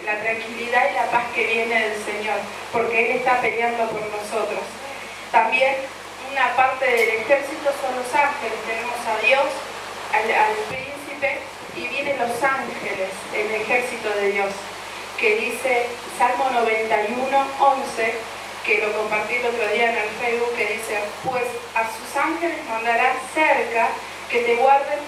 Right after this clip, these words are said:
en todos tus caminos". El doce dice,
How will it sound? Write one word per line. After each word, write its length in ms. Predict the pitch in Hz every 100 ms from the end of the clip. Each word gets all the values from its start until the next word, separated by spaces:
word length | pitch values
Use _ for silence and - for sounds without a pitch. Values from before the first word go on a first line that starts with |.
| - 226
en 200 | 247 254
todos 340 | 339 359 339
tus 160 | - -
caminos". 540 | 254 233 240 220 202 202 - - - 208
El 200 | 208 233
doce 300 | 247 254 262
dice, 440 | 233 - - -